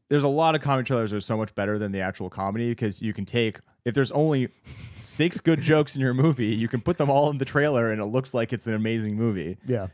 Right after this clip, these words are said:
Speaker 1: And it's, it's misleading in a different way, and that it just makes it look like it's better than it, funnier than it is. But,
Speaker 2: Uh,
Speaker 1: um, yeah, if some, some movies all, is like, you can condense almost any comedy into, like, a funny,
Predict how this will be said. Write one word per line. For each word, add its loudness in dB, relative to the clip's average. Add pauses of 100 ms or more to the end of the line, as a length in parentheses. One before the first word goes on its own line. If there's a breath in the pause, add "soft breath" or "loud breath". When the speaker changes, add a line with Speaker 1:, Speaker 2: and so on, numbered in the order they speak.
(140)
Speaker 1:
And 0
it's, -2 (100)
it's 0
misleading 2
in 2
a 0
different 0
way, 0
and -2
that 0
it -2
just -8
makes -2
it -8
look -4
like -4
it's -14
better 2
than 0
it, -2
funnier 0
than 2
it -2
is. -10 (840 loud breath)
But, 4
Speaker 2:
Uh, 4
Speaker 1:
um, -2
yeah, 4
if 0
some, 0
some 0
movies 4
all, 2
is 2
like, 0
you 0
can -2
condense 0
almost 2
any 2
comedy 0
into, -4
like, -2
a -4
funny, -2